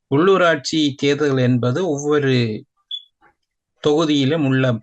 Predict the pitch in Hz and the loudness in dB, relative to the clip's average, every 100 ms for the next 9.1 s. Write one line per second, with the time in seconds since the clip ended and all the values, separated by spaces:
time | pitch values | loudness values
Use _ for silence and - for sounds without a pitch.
0 | - 143 156 135 127 160 139 135 135 123 | -4 -2 0 -2 -2 -4 -2 -2 -2 -2
1 | 120 - 120 110 107 143 185 - _ _ | -4 -4 -4 -4 -2 -2 -2 -6 _ _
2 | 127 120 120 120 117 - 127 131 131 120 | -6 -4 -2 -4 -4 -6 -4 -2 -2 0
3 | 120 117 120 139 - _ _ _ _ _ | 0 -2 -2 -2 -6 _ _ _ _ _
4 | _ - 131 160 170 - 127 139 131 127 | _ -4 0 0 -2 -2 0 2 2 0
5 | 131 - 135 135 123 135 113 117 120 120 | -2 -2 -2 -2 -2 -4 -2 -2 0 0
6 | 120 120 123 123 117 120 120 117 107 113 | 2 2 2 0 -2 -4 -2 -2 -2 -2
7 | 117 127 151 - - - - 131 - 139 | 0 0 0 -6 -20 -12 -4 -4 -2 -4
8 | 127 123 120 120 120 117 117 113 107 113 | -2 0 0 0 -2 -6 -4 -4 -2 -2
9 | 147 | -4